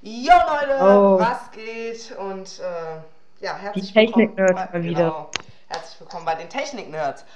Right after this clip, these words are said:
Speaker 1: Heute geht es einfach mal darum, Sinne den Haus raus.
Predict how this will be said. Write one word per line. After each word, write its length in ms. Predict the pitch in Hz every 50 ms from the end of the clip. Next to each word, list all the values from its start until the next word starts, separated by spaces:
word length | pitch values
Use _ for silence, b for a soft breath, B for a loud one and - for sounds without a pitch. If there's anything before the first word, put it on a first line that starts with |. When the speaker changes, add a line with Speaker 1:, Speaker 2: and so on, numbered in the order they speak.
| b b b b b
Speaker 1:
Heute 280 | - 302 330 - - 277 233
geht 160 | 247 247 240
es 100 | - -
einfach 340 | 233 220 220 220 220 220 220
mal 220 | 214 202 190 175
darum, 480 | 160 156 143 139 135 131 147 165 208 226 - - -
Sinne 220 | - 156 151 156 156
den 220 | 156 170 180 175 - -
Haus 260 | 226 247 254 240 - -
raus. 320 | 147 139 160 175 - -